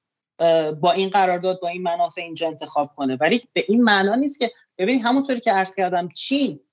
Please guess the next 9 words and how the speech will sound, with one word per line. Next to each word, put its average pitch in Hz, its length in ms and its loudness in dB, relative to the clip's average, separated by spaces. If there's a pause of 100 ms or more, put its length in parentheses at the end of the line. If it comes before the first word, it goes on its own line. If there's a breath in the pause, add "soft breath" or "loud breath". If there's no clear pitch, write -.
(240)
یک 220 380 -2
دونه 196 180 -2
مسیر 175 400 -2
برای 180 220 2
رسیدن 175 440 -4
به 170 60 -8
اروپا 160 320 -4
انتخاب 165 480 -4
نمی‌کنه، 165 580 0